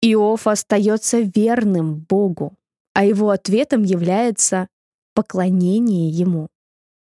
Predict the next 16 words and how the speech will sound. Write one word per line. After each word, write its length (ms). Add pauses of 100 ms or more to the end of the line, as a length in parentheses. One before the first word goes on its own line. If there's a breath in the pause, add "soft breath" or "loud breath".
(160)
В 80
прочитанных 680
выше 320
текстах 520
мы 140
находим 540
три 260
аспекта 560
поклонения, 800
которые 360
могут 320
помочь 420
в 40
страданиях. 800 (920 loud breath)
Во-первых, 840 (400)
Иов 320